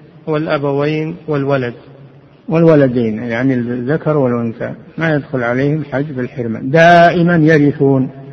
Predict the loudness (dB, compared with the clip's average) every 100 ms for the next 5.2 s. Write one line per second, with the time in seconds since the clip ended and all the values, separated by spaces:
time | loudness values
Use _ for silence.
0 | -20 -20 -20 -20 -20 -16 -6 0 0 2
1 | 4 4 6 6 6 4 4 4 4 4
2 | 2 0 -8 -20 -16 -6 -2 0 2 4
3 | 2 0 -2 -2 -4 -6 -20 -20 -4 2
4 | 2 2 2 2 4 4 2 2 0 0
5 | -4